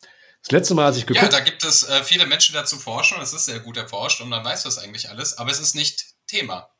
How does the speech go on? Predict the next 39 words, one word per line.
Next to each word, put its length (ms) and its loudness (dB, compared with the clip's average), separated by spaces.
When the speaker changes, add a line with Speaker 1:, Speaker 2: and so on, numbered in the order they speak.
Speaker 1:
Nee, 120 6
Speaker 2:
Das 160 2
Speaker 1:
es 60 2
Speaker 2:
ist 0 -
Speaker 1:
ist 80 4
Speaker 2:
ja 60 4
Speaker 1:
nicht, 120 4
Speaker 2:
spannend. 260 -2
Speaker 1:
ja, 180 4
es 420 -2
ist 80 2
nicht, 180 2
du 240 4
hast 140 4
vollkommen 280 4
recht, 160 2
es 100 2
ist 60 0
nicht 160 2
so, 140 6
als 140 6
ob 100 -4
das, 180 0
äh, 260 6
keine 260 4
Forschung 340 2
dazu 240 0
gäbe, 300 4
aber 180 6
die 140 0
dringt 240 2
nicht 180 2
vor 340 6
in 280 2
die, 500 2
ja, 280 2
äh, 220 4
populäre 680 2
Rezeption 640 2